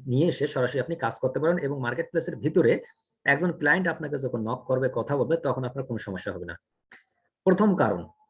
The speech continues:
অর্থাৎ প্রথম ট্রিক্স, প্রথম টিপস, অর্থাৎ কিভাবে আমরা ইংলিশগুলো শিখতে পারি। এক, যাদের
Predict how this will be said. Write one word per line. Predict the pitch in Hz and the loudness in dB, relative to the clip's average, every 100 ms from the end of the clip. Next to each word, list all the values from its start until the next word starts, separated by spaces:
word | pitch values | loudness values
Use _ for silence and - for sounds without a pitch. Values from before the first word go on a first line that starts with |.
| _ _ | _ _
অর্থাৎ | 139 170 - | 0 0 4
প্রথম | 190 180 190 185 _ _ _ _ _ _ | 4 4 2 0 _ _ _ _ _ _
ট্রিক্স, | - 123 - - - _ | 2 2 0 -12 -14 _
প্রথম | 165 160 156 - | -2 0 -4 0
টিপস, | 156 101 - | 0 0 -6
অর্থাৎ | 127 151 - | -6 -6 -4
কিভাবে | 165 160 156 | 0 0 0
আমরা | 151 220 240 | -2 -4 -4
ইংলিশগুলো | 139 135 135 135 | -4 -2 -2 -4
শিখতে | - 101 | -6 -6
পারি। | 92 92 127 | -6 0 0
এক, | - _ _ _ _ - - 120 | 0 _ _ _ _ -20 -18 0
যাদের | 143 180 | 2 4